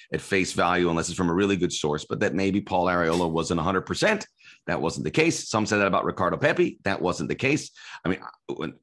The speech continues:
when, uh, Greg Berhalter mentioned Ricardo Pepi, I was gonna say, "Yeah, he's carrying a knock." No, he said, "We thought we had better options." And I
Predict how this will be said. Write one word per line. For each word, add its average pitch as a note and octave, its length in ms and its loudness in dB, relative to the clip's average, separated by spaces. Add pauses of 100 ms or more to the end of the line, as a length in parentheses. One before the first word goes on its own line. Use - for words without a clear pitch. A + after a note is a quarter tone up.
(100)
when, E2+ 420 0
uh, D#2 300 0 (680)
Greg G#2 220 2
Berhalter F#2+ 320 2
mentioned G2 300 2
Ricardo F#2 340 2
Pepi, D3+ 340 2
I F#2 40 4
was F#2 100 2
gonna - 100 -10
say, F#2+ 100 2
"Yeah, C3+ 200 4
he's C3+ 160 2
carrying A#2+ 320 0
a C#3 40 4
knock." E3 200 2
No, C#3+ 140 2
he C#3+ 60 2
said, C3+ 120 0
"We C#3+ 120 2
thought C#3+ 220 2
we C3+ 120 4
had B2+ 180 0
better G#2+ 240 2
options." G2 440 0
And E2 100 2
I D#2+ 140 -2